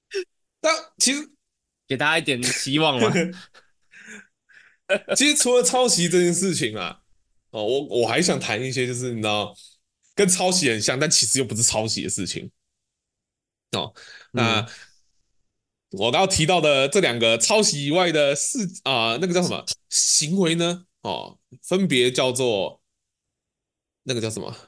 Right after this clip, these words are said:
Speaker 1: 分别叫做那个什么？啊，对，
Speaker 2: 致敬。
Speaker 1: 致敬跟戏拟，啊，戏仿。啊，这两个东西其实也是，就是把某个东西嘛，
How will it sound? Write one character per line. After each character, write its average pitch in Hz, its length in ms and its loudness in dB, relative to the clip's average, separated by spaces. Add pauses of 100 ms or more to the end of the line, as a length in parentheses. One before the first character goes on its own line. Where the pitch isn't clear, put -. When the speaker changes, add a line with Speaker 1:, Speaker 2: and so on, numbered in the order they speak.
Speaker 1:
分 127 120 -4
别 123 100 0
叫 113 100 0
做 113 100 0
那 110 80 -4
个 107 80 -2
什 104 80 -6
么？ - 100 -8 (1300)
啊， 123 180 -2
对， 185 180 4
Speaker 2:
致 113 60 0
敬。 214 120 2
Speaker 1:
致 190 80 4
敬 180 160 2
跟 180 160 4
戏 180 260 0
拟， 110 280 -10 (280)
啊， 123 120 -2
戏 160 300 2
仿。 98 280 -8 (560)
啊， 151 120 0
这 226 120 2
两 226 140 2
个 190 80 4
东 240 180 2
西 240 140 4
其 190 160 2
实 180 160 0
也 143 160 4
是， 170 540 0 (120)
就 170 140 -2
是 156 80 -6
把 107 320 -4
某 113 220 -2
个 117 340 2
东 143 240 0
西 143 320 0
嘛， 101 280 -4